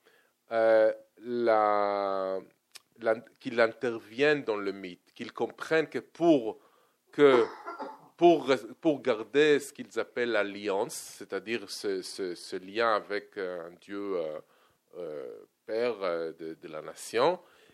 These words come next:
il faut revenir et intervenir dans ce mythe. Et cette intervention,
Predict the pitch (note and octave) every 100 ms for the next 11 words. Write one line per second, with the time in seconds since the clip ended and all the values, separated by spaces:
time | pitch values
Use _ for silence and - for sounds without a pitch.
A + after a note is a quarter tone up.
0 | _ A#2+ A2 - - E3 E3+ F3 - _
1 | _ _ _ C3 A2+ A#2+ A2 A#2 A#2 C3+
2 | D3+ C#3 B2+ - _ _ A2+ G#2+ G#2 -
3 | G#2+ G2 G2+ A2+ G#2+ A2 G2+ G2+ G2 C3+
4 | E3+ A2+ G#2+ - A2 A2+ G#2 A#2 G2 G2+
5 | - D3+ D#3+